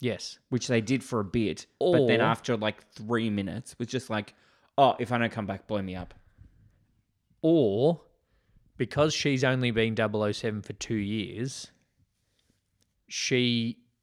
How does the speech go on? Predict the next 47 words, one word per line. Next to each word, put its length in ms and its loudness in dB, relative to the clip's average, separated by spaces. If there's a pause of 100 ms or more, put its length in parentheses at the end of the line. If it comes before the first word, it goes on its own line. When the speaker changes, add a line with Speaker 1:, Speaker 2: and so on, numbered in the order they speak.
(220)
Speaker 1:
needs 340 -4
a 60 -6
bit 140 -4
of 140 -6
his 260 -8
help 500 -8 (240)
and 160 -10
she 240 -2
learns 520 2
how 140 -2
to 80 -2
be 160 -2
a 40 -2
better 340 -2
double 300 -4
oh 160 -2
from 260 -8
him. 480 -6
Speaker 2:
Yes. 320 -4
Speaker 1:
As 180 0
a, 460 2 (180)
you 100 -2
know, 140 -2
when 120 -4
you 60 -4
start 260 0
a 20 -8
new 160 -6
job, 220 -6
there's 120 -6
a 40 -10
bit 100 -4
of 80 -8
handover. 560 -6 (160)
Speaker 2:
Yeah, 220 -2 (180)
if 140 -16
you're 100 -8
lucky. 300 -10 (100)
Speaker 1:
If 160 -6
you're 80 -4
lucky. 440 -2 (500)
Or 100 2
there's 160 2
at 80 -4
least 300 2
a 20 0
handbook 720 -4